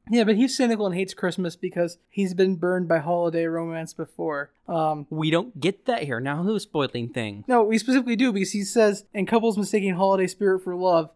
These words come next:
Speaker 1: I've made that mistake before."
Speaker 2: You're right. I skipped a line in my notes.
Speaker 1: Imagine. Imagine coming at me.
Speaker 2: I mean, you're wrong most of the time, so it's not hard.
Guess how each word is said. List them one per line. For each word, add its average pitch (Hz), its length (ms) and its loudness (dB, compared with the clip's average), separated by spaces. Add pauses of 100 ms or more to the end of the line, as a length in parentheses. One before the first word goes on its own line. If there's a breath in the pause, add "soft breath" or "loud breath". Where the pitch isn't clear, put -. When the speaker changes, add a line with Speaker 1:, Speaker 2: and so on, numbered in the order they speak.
Speaker 1:
I've 185 240 2
made 196 220 2
that 185 300 2
mistake 180 520 -4
before." 185 760 4 (100)
Speaker 2:
You're 151 200 2
right. 131 160 4 (140)
I 131 60 0
skipped - 240 -4
a 127 60 -2
line 113 340 -2
in 113 60 -6
my 107 80 -4
notes. 104 320 -10 (560 loud breath)
Speaker 1:
Imagine. 185 840 2 (100)
Imagine 202 560 6
coming 196 340 4
at 170 180 -2
me. 156 440 -6 (240)
Speaker 2:
I - 40 -2
mean, 127 140 -2
you're 127 140 0
wrong 107 240 4
most 98 140 -8
of - 60 -20
the 104 60 -10
time, 101 200 -8
so 104 80 -10
it's 113 100 -12
not 104 100 -10
hard. 101 240 -6